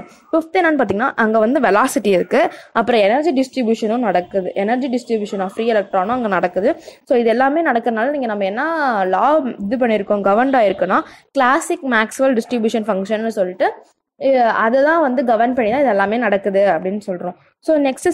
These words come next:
சிக்ஸ்த் வந்து என்னன்னு பாத்தீங்கன்னா, since இங்க எலக்ட்ரான்ஸ் எல்லாமே நம்ம பர்ஃபெக்ட் கேஸ்னு அஸ்யூம் பண்றனால, இது வந்து பாத்தீங்கன்னா, kinetic theory of gases-அ வந்து ஃபுல்ஃபில், law of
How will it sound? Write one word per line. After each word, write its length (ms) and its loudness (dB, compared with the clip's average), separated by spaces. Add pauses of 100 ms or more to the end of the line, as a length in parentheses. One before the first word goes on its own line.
சிக்ஸ்த் 340 -2
வந்து 160 2
என்னன்னு 240 0
பாத்தீங்கன்னா, 380 -2 (380)
since 240 2 (100)
இங்க 140 2 (100)
எலக்ட்ரான்ஸ் 540 2
எல்லாமே 340 2
நம்ம 140 2 (100)
பர்ஃபெக்ட் 420 0
கேஸ்னு 400 0
அஸ்யூம் 380 -4
பண்றனால, 600 0 (600)
இது 120 2 (100)
வந்து 240 2
பாத்தீங்கன்னா, 420 0
kinetic 480 0
theory 320 2
of 60 -4 (120)
gases-அ 380 2 (100)
வந்து 220 0 (920)
ஃபுல்ஃபில், 340 0 (180)
law 140 4 (100)
of 60 -4